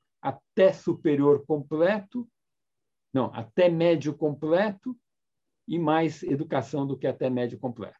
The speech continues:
Então, temos duas categorias de estrutura produtiva.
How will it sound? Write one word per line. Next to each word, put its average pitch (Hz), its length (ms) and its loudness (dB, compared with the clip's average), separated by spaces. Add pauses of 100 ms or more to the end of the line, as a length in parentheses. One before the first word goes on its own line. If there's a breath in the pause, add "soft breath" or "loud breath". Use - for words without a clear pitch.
(920)
Então, 135 100 -12
temos 139 320 -2
duas 190 240 2
categorias 117 880 0
de 110 200 -10
estrutura 117 500 -2
produtiva. 120 720 -6